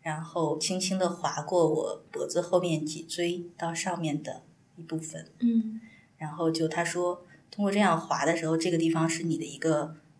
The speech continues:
Speaker 1: 呃，交感神经区域。
Speaker 2: 嗯。
Speaker 1: 然后它是控制你的那个性欲增强的。
Speaker 2: 就是脖子后方的脊柱那一块儿，
Speaker 1: 对，就是
Speaker 2: 是吗？
Speaker 1: 大概这里，然后往上撩。
Speaker 2: 啊，你，<laughs> 你别摸我。
Speaker 1: <laughs>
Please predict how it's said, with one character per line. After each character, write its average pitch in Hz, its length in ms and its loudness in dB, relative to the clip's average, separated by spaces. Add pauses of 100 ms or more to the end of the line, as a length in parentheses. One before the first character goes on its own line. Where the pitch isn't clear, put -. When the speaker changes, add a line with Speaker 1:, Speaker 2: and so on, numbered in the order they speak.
Speaker 1:
呃， 131 500 -14 (360)
交 202 220 6
感 202 180 2
神 147 180 -4
经 175 180 -10
区 196 320 -6
域。 165 240 -8 (100)
Speaker 2:
嗯。 226 360 4
Speaker 1:
然 160 80 -4
后 165 120 -4
它 175 140 -8
是 175 120 -8
控 196 260 -4
制 180 120 -2
你 165 140 -4
的 143 200 -4
那 147 100 -4
个 143 320 -6
性 196 240 -4
欲 185 100 -2
增 180 200 -4
强 - 320 -8
的。 - 220 -6 (760)
Speaker 2:
就 269 140 6
是 262 60 12 (100)
脖 170 300 4
子 226 480 6
后 226 280 6
方 208 280 2
的 208 100 4
脊 - 220 -6
柱 202 260 2
那 - 0 -
一 - 20 4
块 202 100 6
儿， - 40 10
Speaker 1:
对， 202 60 6
就 214 100 6
是 202 240 6
Speaker 2:
是 180 80 6
吗？ 202 260 -2 (200)
Speaker 1:
大 180 100 4
概 180 140 4
这 202 180 6
里， - 260 0 (680)
然 - 80 -8
后 - 80 6
往 392 140 8
上 370 240 6
撩。 320 100 4
Speaker 2:
啊， 294 160 0
你， 262 80 0
<laughs> - 0 -
你 359 500 8
别 233 120 6
摸 294 100 8
我。 285 180 10
Speaker 1:
<laughs> 285 60 6